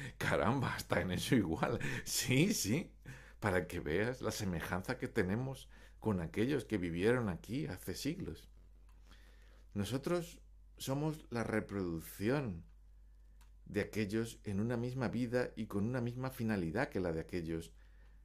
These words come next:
Sí, sí. A pesar de haber transcurrido siglos entre ellos y nosotros, se vuelve a repetir en nosotros las mismas situaciones por las que somos llamados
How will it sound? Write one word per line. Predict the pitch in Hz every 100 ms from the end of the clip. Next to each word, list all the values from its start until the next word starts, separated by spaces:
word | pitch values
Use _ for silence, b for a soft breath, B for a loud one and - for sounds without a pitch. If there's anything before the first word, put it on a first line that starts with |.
| b b b b - - -
Sí, | - - 107 135 -
sí. | - 110 131 - b b b b b b - - - - - b b b b b b
A | 101
pesar | - 87 98 107 127 - - - - -
de | 101
haber | 120
transcurrido | - - - 120 131 123
siglos | 127 147 117 110
entre | 101 - 110
ellos | 123 120
y |
nosotros, | 110 98 110 113 123
se | - 98
vuelve | 107 135
a | 135
repetir | 120 101 90 113 135
en | 131
nosotros | 113 107 104 95 98 b b b b b b b -
las | 87 85
mismas | 98 135 151 135
situaciones | 101 - 98 101 101 95 -
por | 101 90
las | 90
que | 87
somos | 87 107 135
llamados | 107 90 87 82 95